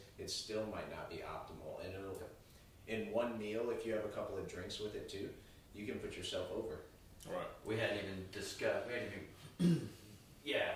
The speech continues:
Speaker 3: we hadn't even touched
Speaker 2: Yeah.
Speaker 3: liquid calories yet.
Speaker 2: And, and we
Speaker 3: We'll
Speaker 2: will.
Speaker 3: get there.
Speaker 2: <laughs> We will. But, but look, going back to the keto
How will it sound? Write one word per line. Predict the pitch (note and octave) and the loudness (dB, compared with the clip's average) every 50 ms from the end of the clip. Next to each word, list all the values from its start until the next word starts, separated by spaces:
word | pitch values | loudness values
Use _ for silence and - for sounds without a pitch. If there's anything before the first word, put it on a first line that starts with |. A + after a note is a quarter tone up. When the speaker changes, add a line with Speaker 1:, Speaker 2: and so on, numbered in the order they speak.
| - C#3 | 2 4
Speaker 3:
we | C3+ | 4
hadn't | C3 B2+ A2+ | 4 4 2
even | G2 F#2+ G2 | 0 -2 -4
touched | - - - B2 - - - - - - - - - - - - - - | -4 -2 0 0 0 0 0 -2 -4 -4 -4 -6 -8 -12 -16 -18 -12 -8
Speaker 2:
Yeah. | - - - - - - - - | -6 -6 -6 -6 -8 -10 -2 4
Speaker 3:
liquid | G#2+ A2 A2 - F#2+ F#2+ | 4 4 6 4 2 -2
calories | - - - - - - - - - | -2 0 0 0 0 -2 -6 -6 -4
yet. | - - - - - - | 0 2 2 2 2 2
Speaker 2:
And, | G2+ G2+ | 2 2
and | G#2 G2+ | 4 6
we | A2 G#2+ | 6 6
Speaker 3:
We'll | G2 G2 F#2+ F2+ - | 6 6 6 6 6
Speaker 2:
will. | - | 4
Speaker 3:
get | - A2+ | 4 4
there. | - - - - - F3+ F3 - | 6 6 6 6 6 4 4 4
Speaker 2:
<laughs> | - D#3+ - - | 6 6 6 6
We | - | 6
will. | - - G#2+ G#2 - - - B2+ A#2+ G#2+ G#2+ | 4 4 2 2 0 -2 -2 -2 -2 0 0
But, | G#2 - - - - - - - - - | 0 -2 -4 -6 -12 -18 -20 -20 -14 -8
but | - G#2+ | -4 -2
look, | G#2+ G#2+ G#2 - - | 0 0 0 -2 -2
going | - - F#2+ G2 | -4 -4 -4 0
back | G#2+ G#2+ - - | 2 2 2 2
to | - G#2+ | 0 -4
the | G2 F#2 | -6 -6
keto | F2+ - - G2+ G#2 G2 F#2+ | -6 -6 -6 -4 -2 0 0